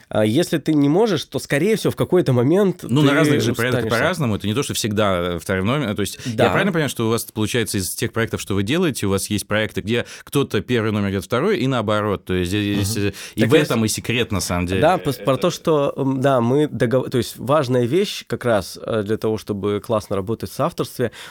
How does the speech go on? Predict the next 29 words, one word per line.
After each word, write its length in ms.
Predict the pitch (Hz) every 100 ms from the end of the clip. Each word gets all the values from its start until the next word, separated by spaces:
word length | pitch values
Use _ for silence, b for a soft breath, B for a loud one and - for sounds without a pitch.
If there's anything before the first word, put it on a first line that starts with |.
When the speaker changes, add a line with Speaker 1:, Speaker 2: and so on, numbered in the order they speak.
| B -
Speaker 1:
уметь 640 | 120 120 156 151 - -
на 360 | - 117 110 117
берегу 540 | 120 117 107 131 139
договориться 640 | 113 113 113 110 123 - 101
о 40 |
каких-то 400 | - - 120 -
правилах. 560 | - 143 190 151 - - b b b b -
То 80 |
есть 300 | 90 - - - _ _ -
про 60 | 110
то, 100 | 123
что 160 | -
последнее 380 | - - 156 127
слово 280 | - 147 117
за 120 | 107
тем, 300 | - 175 185
кто 340 | - - 127 131
как 260 | 117 101
бы 300 | 98 107 98 B B 98
ведет 340 | 98 127 -
проект, 460 | 113 156 196 - B B B B B
если 460 | 101 107 175 - 139
только 360 | - 165 160 127
он 280 | 131 139
не 80 | 127
попросит 500 | 113 104 127 131 -
об 100 | 98
обратном. 480 | 104 101 104 - 87 85
Speaker 2:
Мгм. 460 | 120 110 104 107